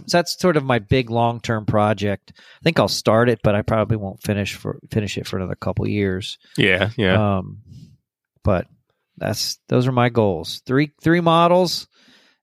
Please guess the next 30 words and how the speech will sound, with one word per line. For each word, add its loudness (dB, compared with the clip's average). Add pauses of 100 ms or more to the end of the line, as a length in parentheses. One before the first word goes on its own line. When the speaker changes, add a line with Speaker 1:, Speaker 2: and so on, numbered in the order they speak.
Speaker 1:
and -4 (300)
push 2
the 2
weathering 2
skills 2
and -4 (100)
push 0
the 0
scratch -2
building -2
a -10
little -10
bit. -8
So -20 (1800)
that's -8
Speaker 2:
Well, 0
that's -2
Speaker 1:
probably -6
Speaker 2:
good, 2
man. 0
That's -6
good 0
to, 0
uh, -2 (100)
you -6
know, 0
especially 0
like 0
you -10
say, 0